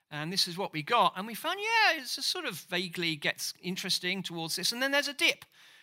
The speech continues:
And the dip was more or less where the <laughs> golden ratio was. And then they go up to here.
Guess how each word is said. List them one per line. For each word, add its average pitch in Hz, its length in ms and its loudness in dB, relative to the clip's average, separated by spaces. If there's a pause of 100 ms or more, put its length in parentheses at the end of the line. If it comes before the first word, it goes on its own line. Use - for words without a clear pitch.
(220)
And 214 80 -10
the 214 60 -6
dip 269 340 4
was 175 340 -4
more 247 200 -4
or 214 40 0
less 170 200 0
where 175 120 2
the 180 100 2
<laughs> 202 100 4
golden 185 240 4
ratio 147 460 2
was. 120 340 -2 (420)
And 143 100 -6
then 147 120 0
they 147 100 0
go 160 220 2
up - 160 2
to 196 100 -2
here. 294 380 6